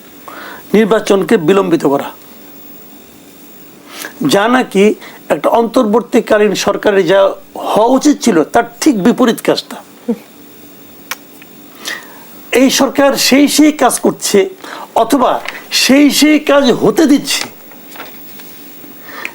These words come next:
যেটা করলে পরে নির্বাচনটা বিলম্বিত করা যায়। যতদিন বিলম্বিত করা যায়, ততদিনই তাদের লাভ।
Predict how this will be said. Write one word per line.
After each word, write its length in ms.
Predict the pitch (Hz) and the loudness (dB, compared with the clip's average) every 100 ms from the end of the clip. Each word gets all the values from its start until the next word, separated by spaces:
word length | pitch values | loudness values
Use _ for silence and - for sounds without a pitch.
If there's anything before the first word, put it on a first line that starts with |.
| - | -4
যেটা 280 | 269 226 262 | 0 2 0
করলে 300 | 254 254 240 | 0 0 2
পরে 160 | 226 254 | 2 2
নির্বাচনটা 600 | 220 185 208 196 180 190 | 2 4 2 0 0 0
বিলম্বিত 420 | 165 190 175 151 | 2 0 2 0
করা 200 | 143 139 | 0 -2
যায়। 180 | 127 117 - - - - - - - 175 | -2 -8 -12 -20 -20 -20 -20 -18 -8 -2
যতদিন 560 | 190 247 294 302 302 269 | 0 2 2 4 4 4
বিলম্বিত 380 | 254 226 180 | 4 2 0
করা 260 | 185 160 147 | 0 0 0
যায়, 200 | 131 139 | 0 0
ততদিনই 420 | 180 233 269 269 | 0 2 4 4
তাদের 240 | - 175 147 | 2 2 2
লাভ। 260 | 131 123 | 0 -2